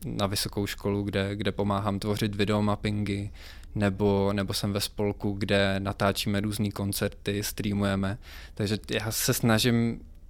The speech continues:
mít ten mix jako hodně velký a konkrétně k tomu kódování, tak, eh,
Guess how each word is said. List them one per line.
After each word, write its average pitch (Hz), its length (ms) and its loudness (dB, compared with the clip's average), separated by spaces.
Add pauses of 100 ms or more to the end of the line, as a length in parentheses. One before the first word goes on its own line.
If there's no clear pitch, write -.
mít 113 260 2
ten 113 360 2
mix 110 380 2
jako 113 520 2
hodně 117 260 4
velký 135 560 2 (520)
a 101 320 4
konkrétně 117 880 2 (360)
k - 80 -12
tomu 117 240 4
kódování, 113 760 4
tak, - 460 -4
eh, 101 340 -4